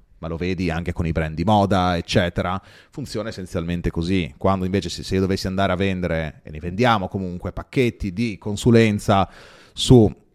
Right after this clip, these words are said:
infobusiness o su come andare a delegare un'azienda che già sta funzionando, li vendiamo magari a quindicimila euro, perché sappiamo che quelle persone lì sono poche, anche il mio tempo di conseguenza è poco per seguire uno a uno queste persone qua,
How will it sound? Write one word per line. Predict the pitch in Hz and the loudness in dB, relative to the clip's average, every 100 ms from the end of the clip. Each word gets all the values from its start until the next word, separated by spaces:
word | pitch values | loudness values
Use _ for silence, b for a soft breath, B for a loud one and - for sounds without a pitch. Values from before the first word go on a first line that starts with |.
| _ _ _ - | _ _ _ 0
infobusiness | 156 135 135 135 120 123 117 | 4 6 10 10 8 4 4
o | 120 110 | 4 4
su | - | 2
come | 113 120 | 2 4
andare | 110 117 | 2 2
a | 110 | 0
delegare | 110 104 117 113 | -2 -2 0 0
un'azienda | 110 107 113 113 107 | -2 -4 -4 -2 -4
che | 104 | 0
già | 113 | 0
sta | 107 110 | 2 0
funzionando, | 107 98 139 87 85 | -2 -2 0 0 -2
li | 90 | -4
vendiamo | 90 92 78 | -6 -6 -8
magari | 85 78 | -8 -10
a | 76 | -10
quindicimila | 73 73 - 71 78 | -12 -14 -12 -6 -4
euro, | 76 73 | -4 -6
perché | - - | -12 -10
sappiamo | 90 95 87 | -4 -4 -4
che | 78 | -6
quelle | - 90 80 | -6 -6 -6
persone | 90 - 98 | -10 -12 -14
lì | 101 | -14
sono | - 107 95 | -14 -12 -10
poche, | - 85 78 - - | -4 -4 -2 -6 -8
anche | 110 107 | -10 -10
il | 87 | -14
mio | 95 | -10
tempo | 104 95 85 | -8 -8 -6
di | 82 | -8
conseguenza | 92 92 90 85 80 | -6 -6 -6 -6 -6
è | 82 | -4
poco | 95 78 | -4 -4
per | - 110 - | 0 2 2
seguire | 85 90 82 | 0 0 0
uno | 80 85 | 0 0
a | 85 | 0
uno | 87 78 | -2 -4
queste | 76 76 | -8 -10
persone | 71 - 92 135 | -12 -10 -8 -4
qua, | 67 | -4